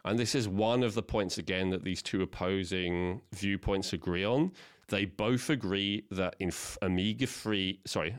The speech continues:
omega-six fatty acids, seed oils generally called, are highly inflammatory,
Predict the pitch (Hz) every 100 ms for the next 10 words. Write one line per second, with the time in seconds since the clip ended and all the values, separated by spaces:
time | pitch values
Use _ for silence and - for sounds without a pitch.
0 | - 95 110 120 - 107 110 - 110 101
1 | 120 98 - 98 117 - - _ _ _
2 | - - 120 101 95 98 95 98 98 104
3 | 98 90 - 95 95 98 - - - -
4 | - 92 87 82 - _ _ - - 107
5 | 127 127 135 139 - 98 95 92 - 90
6 | 85 87